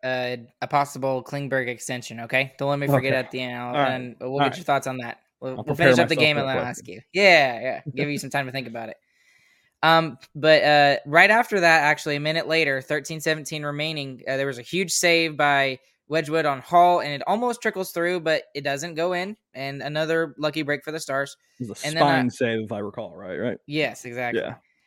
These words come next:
Speaker 1: And then, uh, and then I wrote down the American Airlines Center crowd was really loud tonight. Now, I, I don't know if that was
Speaker 2: Mm-hmm.
Speaker 1: just because there was a lot of Toronto fans there, 'cause there were,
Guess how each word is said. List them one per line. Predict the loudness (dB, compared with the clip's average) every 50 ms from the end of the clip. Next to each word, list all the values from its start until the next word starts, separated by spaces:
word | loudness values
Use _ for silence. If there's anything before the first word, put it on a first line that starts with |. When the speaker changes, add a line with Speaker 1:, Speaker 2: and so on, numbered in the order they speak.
| _ _ _ -10
Speaker 1:
And | -8 -4
then, | -2 -2 -2 -2 -2
uh, | -2 -2 -2 -2 -2
and | -4 -4 -2
then | 0 0
I | 2
wrote | 2 2 2 2 2
down | 0 0 0 -2 -2
the | -2 0 0 0 0
American | -2 -4 -4 -6 -6 -4 -2
Airlines | -2 -2 0 -2 -4 -4 -6
Center | -8 -8 -8
crowd | -8 -4 -4 -2 -2 -4
was | -4 -8 -10
really | -8 -8 -6 -4 -4 -4
loud | -2 -2 -2 -4 -4
tonight. | -8 -14 -14 -16 -8 -6
Now, | -2 0
I, | 2 2 2 2
I |
don't | 2 2 2 2
know | 0 0 0
if | 2
that | 0 0 0
was | 0 -2
Speaker 2:
Mm-hmm. | -4
Speaker 1:
just | -6 -8 -8
because | -4 0 0 0 0
there | 0 -4
was | -4 -4 -4 -4
a | -2
lot | -2 -2 -2
of | -2 -4
Toronto | -6 -6 -4 -4 -4 -4
fans | -6 -6 -6 -6 -4
there, | -2 -2 -2 -2
'cause | -2 -4 -6
there | -6 -6
were, | -4 -2 -2 -4 -4